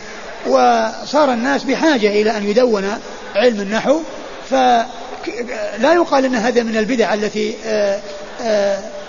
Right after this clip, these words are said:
آه، لا تجوز، أو لا، أو لا يقال إن البدع التي تحدث في الدين هي من جنس إحداث علم النحو وجنس إحداث عل-، علم اللغة وما إلى ذلك،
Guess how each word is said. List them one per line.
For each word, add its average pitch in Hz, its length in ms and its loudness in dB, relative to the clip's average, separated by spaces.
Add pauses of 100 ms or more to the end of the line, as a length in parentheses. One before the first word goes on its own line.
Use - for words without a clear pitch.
(120)
آه، 226 300 -10
لا 208 160 0
تجوز، 208 480 2 (380)
أو 294 180 6
لا، 330 220 -4 (340)
أو 254 140 6
لا 311 160 6
يقال 302 460 4
إن 240 200 -2
البدع 226 680 2
التي 214 280 0
تحدث 220 340 -2
في 220 80 0
الدين 226 340 0 (220)
هي 233 160 2
من 214 160 -2
جنس 240 320 -2 (240)
إحداث 226 340 0
علم 208 180 -2
النحو 214 380 0 (360)
وجنس 214 380 0
إحداث 190 380 0
عل-، 208 260 -2
علم 208 360 2
اللغة 208 340 0 (280)
وما 220 220 0
إلى 196 100 -2
ذلك، 277 340 2